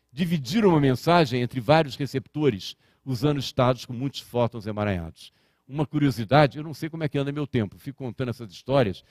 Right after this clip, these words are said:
daqui a pouco o auditório fica vazio, porque vai todo mundo jantar, e eu continuo falando aqui, né? Bom, não sei, mas enfim. É, esse Pan é o líder desse grupo aqui, ele tá agora na China, ele tem quarenta e dois anos de idade, doutorou-se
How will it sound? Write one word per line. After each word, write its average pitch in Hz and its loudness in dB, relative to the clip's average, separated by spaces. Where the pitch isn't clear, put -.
daqui 127 2
a 117 2
pouco 135 -4
o 139 -6
auditório 123 -2
fica - -8
vazio, 110 0
porque - -6
vai 104 0
todo 123 -6
mundo 113 -6
jantar, 110 0
e 131 -6
eu 135 2
continuo 135 -4
falando 120 2
aqui, 87 -4
né? 110 -4
Bom, 87 -8
não 104 -10
sei, 80 -6
mas 95 0
enfim. 113 2
É, 127 6
esse 147 4
Pan 170 6
é 117 -4
o 117 0
líder 120 4
desse 113 0
grupo 104 -8
aqui, 98 -4
ele 143 -2
tá 131 -2
agora 110 0
na 104 0
China, 107 -6
ele 107 -2
tem 135 -2
quarenta 143 4
e 131 -2
dois 120 0
anos 113 -4
de 101 -10
idade, 113 0
doutorou-se 110 -8